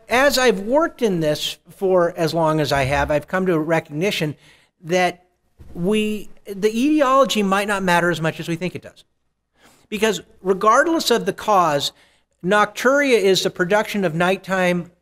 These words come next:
urine that's greater than functional bladder capacity, all right? So why don't I just decrease the production? What is going to be harmed if I just decrease the function, just,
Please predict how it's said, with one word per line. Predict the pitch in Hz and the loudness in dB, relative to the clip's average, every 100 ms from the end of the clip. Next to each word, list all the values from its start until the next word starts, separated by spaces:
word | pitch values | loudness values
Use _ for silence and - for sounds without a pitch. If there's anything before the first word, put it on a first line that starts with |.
| _ | _
urine | 160 151 170 147 143 | -6 0 2 2 0
that's | 156 - | -4 -2
greater | 143 139 165 | 0 2 0
than | 165 | -2
functional | 135 131 170 170 | -6 -6 -6 0
bladder | 190 185 170 | 2 4 2
capacity, | 143 127 120 107 - 92 _ - _ _ _ - | -2 -2 -2 -2 -8 -12 _ -20 _ _ _ -2
all | 147 | 0
right? | 175 - _ _ _ _ _ | 0 -4 _ _ _ _ _
So | - 196 | 0 2
why | 185 - 160 175 220 269 | 2 0 0 2 4 4
don't | 277 | 4
I | 254 | 4
just | 214 202 - | 4 0 2
decrease | 220 - 220 - | 0 2 2 4
the | 185 | 2
production? | 175 - 151 - - - - _ _ - _ _ _ | 4 4 4 0 -8 -10 -20 _ _ -20 _ _ _
What | 156 220 277 - | 2 4 2 0
is | 247 190 | -2 0
going | 208 208 214 | 0 2 0
to | - | -2
be | 180 185 180 | -2 0 0
harmed | 175 - 233 185 135 123 135 - | -4 0 2 2 0 -4 -10 -4
if | 185 175 | -4 -2
I | 185 160 | -4 -4
just | - 202 226 - | -4 -2 -2 -6
decrease | 247 233 - 202 185 - | -8 -8 -4 -2 -2 -2
the | 208 | -4
function, | 190 - 180 165 - 175 170 _ _ _ | -4 -2 -2 -2 -2 -4 -4 _ _ _
just, | 208 214 | -2 -2